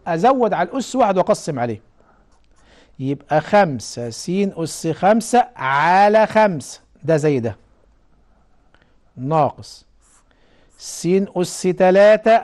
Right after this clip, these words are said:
على تلاتة زائد ستة س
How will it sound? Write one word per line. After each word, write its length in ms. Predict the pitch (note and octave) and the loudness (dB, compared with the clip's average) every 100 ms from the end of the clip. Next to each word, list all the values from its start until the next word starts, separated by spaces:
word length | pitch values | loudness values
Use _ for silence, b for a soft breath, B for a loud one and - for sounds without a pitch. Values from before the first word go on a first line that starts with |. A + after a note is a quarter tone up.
| - | -2
على 580 | C3+ C#3 D#3+ F#3 G3+ G#3 | -6 -2 2 2 4 2
تلاتة 580 | G3 G3+ G3+ F3+ - A#2 - _ _ _ _ _ _ _ _ | 4 4 4 2 0 -12 -20 _ _ _ _ _ _ _ _
زائد 500 | B2 C#3+ E3 C3+ G#2 - _ _ _ _ | -8 0 0 0 -6 -20 _ _ _ _
ستة 520 | - - E3 _ C#3+ | -10 -6 -6 _ -8
س 160 | B2 | -6